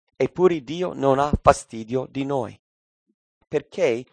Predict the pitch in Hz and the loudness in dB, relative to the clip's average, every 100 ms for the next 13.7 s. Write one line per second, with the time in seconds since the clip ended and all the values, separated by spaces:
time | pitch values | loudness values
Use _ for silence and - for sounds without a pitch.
0 | _ - 147 143 143 107 101 _ _ _ | _ -2 4 4 2 -6 -10 _ _ _
1 | _ _ _ _ _ _ _ _ _ _ | _ _ _ _ _ _ _ _ _ _
2 | _ _ _ _ _ _ _ _ - _ | _ _ _ _ _ _ _ _ -20 _
3 | _ _ _ _ _ _ _ _ _ _ | _ _ _ _ _ _ _ _ _ _
4 | _ - - - _ _ _ _ _ _ | _ -20 -20 -20 _ _ _ _ _ _
5 | - 156 - 226 247 208 180 156 _ _ | 4 4 0 -8 -4 10 10 10 _ _
6 | - 151 151 - 170 175 160 - 208 202 | 2 6 6 2 4 6 6 8 8 8
7 | 180 _ _ _ _ _ _ _ _ _ | 6 _ _ _ _ _ _ _ _ _
8 | _ _ - 196 190 - 151 147 - 220 | _ _ 6 10 10 8 0 0 8 10
9 | 269 285 285 233 139 - 127 139 _ _ | 10 10 10 8 6 6 6 6 _ _
10 | - - _ - - _ _ - 208 214 | -20 -20 _ -20 -20 _ _ 8 10 10
11 | 208 185 151 151 175 135 135 143 139 - | 8 8 6 4 0 0 0 -4 -6 -2
12 | 123 98 98 131 131 147 151 156 143 143 | -2 -4 0 6 8 6 2 -6 -4 -2
13 | 143 127 - 117 92 98 | -4 0 0 0 -8 -10